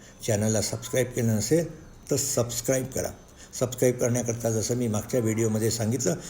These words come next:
Google-मध्ये जाऊन आपण लिहा YouTube dot, YouTube at the rate कर्मचारी मित्र one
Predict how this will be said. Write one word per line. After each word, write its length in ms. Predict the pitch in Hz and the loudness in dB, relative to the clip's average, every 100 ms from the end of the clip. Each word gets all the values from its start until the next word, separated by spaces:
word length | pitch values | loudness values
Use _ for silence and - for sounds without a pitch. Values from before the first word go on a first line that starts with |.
| - 123 | -10 -2
Google-मध्ये 720 | 113 147 180 190 170 160 135 | 2 6 8 8 6 4 4
जाऊन 240 | 127 131 | 4 2
आपण 260 | 117 123 117 | 0 0 2
लिहा 280 | 107 147 165 - - - | 2 2 0 -8 -14 -6
YouTube 640 | 120 185 220 - 131 131 131 - - - - 101 | 2 4 4 4 2 2 2 -8 -20 -18 -8 0
dot, 240 | 98 92 95 - - - 123 | 2 2 -2 -12 -20 -4 2
YouTube 400 | 151 - 185 190 - | 2 6 6 4 2
at 120 | 123 117 | 0 4
the 160 | 113 | 2
rate 280 | 98 147 - - - - - - | 4 2 0 -12 -20 -20 -14 2
कर्मचारी 680 | 156 165 160 135 113 101 90 | 2 4 4 4 6 2 2
मित्र 420 | 107 120 151 185 180 - - - 110 | 0 0 2 2 0 -12 -20 -10 0
one 220 | 113 | 2